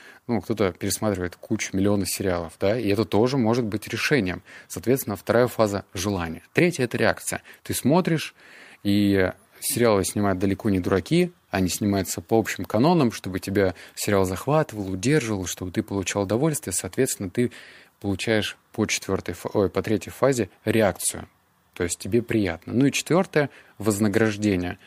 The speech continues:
Ты посмотрел, у тебя удовлетворение, э, твоя внутренняя боль заглушилась, и тебе хорошо. То есть ты таким образом подаёшь сигнал мозгу, что вот он, по-, простой путь к решению этой проблемы.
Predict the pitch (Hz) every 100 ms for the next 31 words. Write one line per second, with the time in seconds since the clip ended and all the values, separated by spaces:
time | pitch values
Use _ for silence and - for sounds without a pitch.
0 | _ - 113 - - 98 87 151 165 -
1 | 92 101 101 95 95 98 95 104 135 165
2 | 147 131 - - - 98 95 98 101 95
3 | 117 - 98 95 92 92 107 98 90 95
4 | 101 - 156 165 127 - - - - 104
5 | 101 - 98 - - 87 _ - - -
6 | 104 95 - 165 120 107 120 139 107 95
7 | 95 98 104 - 107 101 101 147 127 101
8 | - 101 95 90 - 87 - _ _ _
9 | - 101 98 - 104 92 - 156 170 _
10 | _ - 123 160 - - _ - 95 87
11 | - 127 120 92 _ 98 - - - 92
12 | 90 85 80